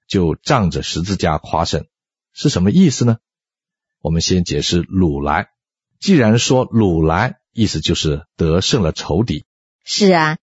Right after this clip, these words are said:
Speaker 2: 耶稣基督十字架赦罪拯救的大能，叫世界上一切政权的能力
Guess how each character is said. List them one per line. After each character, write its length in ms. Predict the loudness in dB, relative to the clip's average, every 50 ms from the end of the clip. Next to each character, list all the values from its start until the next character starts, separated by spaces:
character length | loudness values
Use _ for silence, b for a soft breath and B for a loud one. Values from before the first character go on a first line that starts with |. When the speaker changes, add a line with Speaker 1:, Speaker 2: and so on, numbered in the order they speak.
| _ _ 0
Speaker 2:
耶 180 | 2 2 2
稣 200 | 2 2 2 2
基 220 | 2 2 2 2 2
督 220 | 4 4 4 2
十 220 | 2 2 2 0 2
字 180 | 2 0 0 0
架 260 | 0 2 2 2 0
赦 320 | 0 0 2 2 2 2
罪 300 | 2 2 2 2 2 2
拯 300 | 0 0 0 2 2 0
救 220 | 0 2 2 2 2
的 120 | 2 2
大 240 | 2 2 2 4 4
能， 360 | 4 4 2 2 2 0 -2 -4 _ _ _ _ _
叫 180 | 0 2 2 2
世 220 | 2 0 0 0
界 200 | 2 2 2 2
上 200 | 2 2 0 -2 -2 0
一 260 | 2 4 4 4 2
切 300 | 0 0 2 2 2 2
政 420 | 2 0 2 4 4 6 4 4
权 220 | 4 4 4 4 6
的 100 | 6 4
能 240 | 4 4 4 4
力 300 | 6 6 4 4 2 0